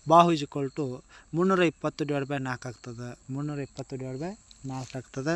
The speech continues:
ಇನ್ನು ನಾಲ್ಕಕ್ಕೆ ಮುನ್ನೂರ ಇಪ್ಪತ್ತಕ್ಕೆ ನಾವು ಸಿಂಪ್ಲಿಫಿಕೇಷನ್ ಮಾಡಿದಾಗ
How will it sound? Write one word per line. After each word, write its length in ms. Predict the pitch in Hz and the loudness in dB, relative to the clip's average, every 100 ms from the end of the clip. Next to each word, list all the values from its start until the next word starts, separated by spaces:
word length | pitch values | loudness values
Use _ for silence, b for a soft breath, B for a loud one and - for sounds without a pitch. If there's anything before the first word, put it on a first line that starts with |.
| 196 - - B B B | -4 -12 -20 B B B
ಇನ್ನು 220 | - 196 | 0 4
ನಾಲ್ಕಕ್ಕೆ 600 | 185 170 180 - 180 185 | 8 10 8 4 0 2
ಮುನ್ನೂರ 280 | 170 160 160 | 2 2 0
ಇಪ್ಪತ್ತಕ್ಕೆ 560 | 151 - 139 - 147 131 | 0 -4 -10 -4 -4 -2
ನಾವು 360 | 139 135 127 - | -6 -6 -8 -8
ಸಿಂಪ್ಲಿಫಿಕೇಷನ್ 520 | 147 143 143 - 139 | -8 -6 -6 -4 -4
ಮಾಡಿದಾಗ 360 | 127 127 127 | -6 -8 -8